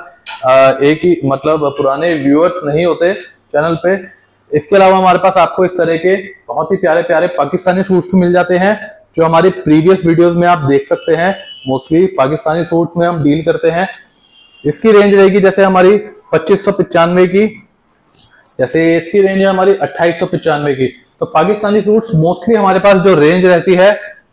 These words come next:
वो रहती है दो हज़ार रुपए से लगभग, अ, चार हज़ार रुपए तक।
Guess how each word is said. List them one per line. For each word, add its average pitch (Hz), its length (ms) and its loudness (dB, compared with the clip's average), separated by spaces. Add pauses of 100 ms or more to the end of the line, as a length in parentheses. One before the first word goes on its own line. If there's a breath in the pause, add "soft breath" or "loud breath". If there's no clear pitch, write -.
वो 175 140 -2
रहती 185 320 0
है 185 180 2
दो 147 220 4
हज़ार 170 240 4
रुपए 175 240 0
से 202 260 0 (380)
लगभग, 160 420 2
अ, 151 680 0 (200)
चार 180 200 4
हज़ार 170 220 4
रुपए 139 180 0
तक। - 320 -6